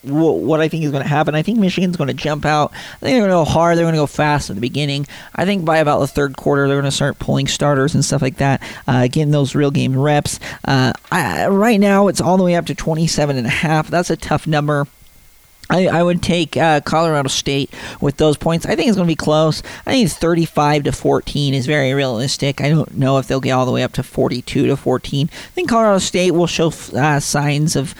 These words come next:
of, you know, playing well, but I don't think, uh, I, I, I don't see them upsetting Michigan, uh, in the Big House, and, uh, Michigan getting ready for Hawaii and then Connecticut.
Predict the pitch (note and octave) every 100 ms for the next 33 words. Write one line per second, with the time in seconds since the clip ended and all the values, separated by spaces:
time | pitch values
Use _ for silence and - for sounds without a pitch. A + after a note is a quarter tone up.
0 | - - - B2+ A#2 A2+ - _ - C#3+
1 | C#3 A2+ - C3+ D3+ C3+ C#3 D3+ D3+ D3
2 | - - - C3+ A2 C#3 D3+ - - D3+
3 | D3 - C3+ C3+ B2+ A#2+ A#2 - _ _
4 | _ _ _ - - - A2+ F#2 F#2+ B2
5 | D3 C3+ - _ - - D3+ C3+ B2 C#3
6 | B2 - C3 C3+ C3 B2+ - C3 B2 -
7 | - - C3+ C3 B2 C3 A#2+ A#2 A#2 D3
8 | B2 A#2+ - - - - B2+ A#2 B2 B2+
9 | B2 - D3 D#3+ D#3+ D3 C#3+ B2+ C#3 C3+
10 | - - - C3+ D#3 E3+ E3+ D3 C#3 B2+
11 | C#3+ C#3 - C#3+